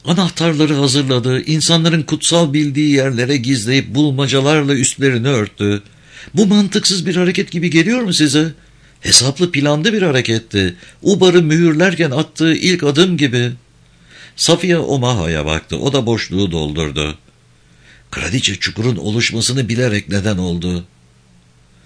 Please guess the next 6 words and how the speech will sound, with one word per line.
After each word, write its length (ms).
Bu 100
sözleri 460
sersemlemiş 720
bir 120
sessizlik 640
izledi. 540